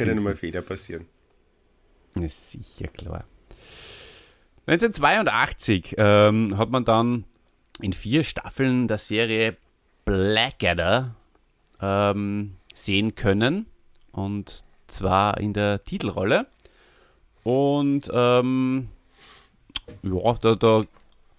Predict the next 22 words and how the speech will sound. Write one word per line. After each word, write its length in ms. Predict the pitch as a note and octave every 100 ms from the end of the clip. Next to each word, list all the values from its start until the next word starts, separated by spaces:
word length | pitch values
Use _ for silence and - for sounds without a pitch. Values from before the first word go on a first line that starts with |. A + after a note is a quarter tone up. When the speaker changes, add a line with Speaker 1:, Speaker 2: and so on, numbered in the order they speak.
| _
Speaker 2:
werden 280 | F#2+ G2+ G#2+
verschiedene, 720 | A2+ - A2+ A#2 G#2+ G#2 G2+ - - - _ - - _ - -
äh, 680 | G2 F#2+ F#2+ D#2 C2 -
in, 120 | G#2 G#2
in 100 | G#2+
verschiedenen 920 | A2 B2 C3 B2 A#2 A2 A#2 A#2 A#2
Epochen 1500 | - - - G#2+ - B2 B2 A#2+ A#2+ G#2+ F#2+ E2+ D2+ D2 E2+ -
zahlreiche 680 | - E2+ G2 F#2+ F#2+ -
historische 640 | F#2+ F#2+ F2+ - F2 F#2 -
Persönlichkeiten 1120 | - - F2+ G2 - - F2+ - F#2+ F#2 F2
karikiert. 680 | - F2 F2 - F2 - - - - - -
Hat, 260 | - B2+ -
äh, 240 | G2+ A#2
bei 140 | A2+ A2
uns 380 | A#2 C3+ - -
in 180 | G2 G#2+
unseren 300 | A2 G#2+ G2
Breitengraden 760 | - F2 - G#2 F2 E2+ F2+
jetzt 180 | F2 -
nicht 140 | F#2 F#2
so 120 | G#2
viel 300 | - G2+ F#2+